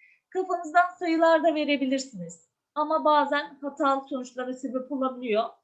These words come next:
O yüzden benim gibi yapmanız daha mantıklı diye düşünüyorum. Şimdi gençler, x negatif bir sayı.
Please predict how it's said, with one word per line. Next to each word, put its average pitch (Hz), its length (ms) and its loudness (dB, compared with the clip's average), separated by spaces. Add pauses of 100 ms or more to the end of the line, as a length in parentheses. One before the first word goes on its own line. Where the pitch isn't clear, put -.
(380)
O 320 100 -2
yüzden 277 520 0
benim 285 280 -2
gibi 240 140 -10
yapmanız 247 500 -2
daha 254 220 0
mantıklı 185 720 -6
diye 180 180 -8
düşünüyorum. 160 460 -14 (560)
Şimdi 339 240 -10
gençler, 359 500 -4 (300)
x 359 260 -6
negatif 349 460 -6
bir 254 60 -6
sayı. 196 460 -2